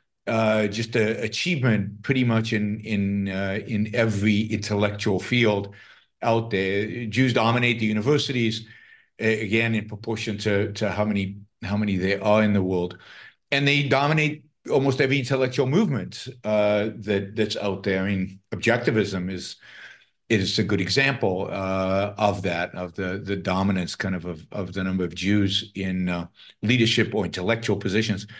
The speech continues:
So I think it's a success. Uh, you know, one example of this is Israel. Uh, it, it used to be, before nineteen sixty-seven,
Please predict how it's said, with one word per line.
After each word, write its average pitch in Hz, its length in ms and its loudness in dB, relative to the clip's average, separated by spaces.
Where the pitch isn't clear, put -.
So - 160 2
I 151 40 4
think 208 200 2
it's 214 160 0
a 156 80 -4
success. - 680 -2
Uh, - 40 0
you 139 200 2
know, 139 80 4
one 143 180 4
example 135 480 0
of 127 120 2
this 131 180 2
is 110 160 -4
Israel. 113 640 0
Uh, 110 60 -8
it, 117 640 -4
it 107 60 -10
used 131 360 4
to 139 60 0
be, 113 180 4
before 113 300 4
nineteen 131 260 2
sixty-seven, 110 880 -2